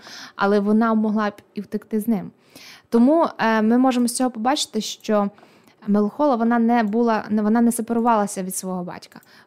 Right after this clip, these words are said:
Вона не відділилася, вона не була, е, одним, е, одними думками зі своїм чоловіком. Вона не жила так,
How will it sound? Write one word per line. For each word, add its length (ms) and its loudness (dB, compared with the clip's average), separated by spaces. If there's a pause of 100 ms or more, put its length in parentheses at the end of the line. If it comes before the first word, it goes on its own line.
Вона 180 0
не 120 4
відділилася, 640 0
вона 200 -2
не 120 2
була, 560 0
е, 240 -2
одним, 360 2
е, 520 -6
одними 280 0
думками 380 0
зі 60 -4
своїм 140 -2
чоловіком. 480 -6
Вона 180 -4
не 80 0
жила 260 -2
так, 340 -4